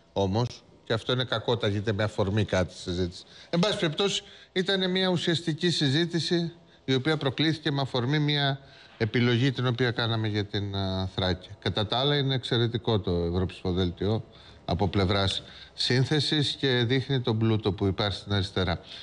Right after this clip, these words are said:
Έρχομαι στα ερωτήματά σας. Καταρχήν, για το θέμα της συνταγματικής αναθεώρησης, καλό θα ήταν αυτά να τα συζητήσουμε στη Βουλή. Ε, και δυστυχώς ο Πρωθυπουργός,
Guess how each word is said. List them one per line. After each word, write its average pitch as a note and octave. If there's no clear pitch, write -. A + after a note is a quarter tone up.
Έρχομαι C3
στα B2
ερωτήματά G#2+
σας. -
Καταρχήν, G2+
για B2
το G#2+
θέμα A#2
της -
συνταγματικής G2
αναθεώρησης, A2
καλό G#2+
θα A2+
ήταν G#2+
αυτά G#2+
να G#2+
τα G2
συζητήσουμε F#2
στη -
Βουλή. G2+
Ε, G2+
και G#2+
δυστυχώς A#2
ο G2
Πρωθυπουργός, A#2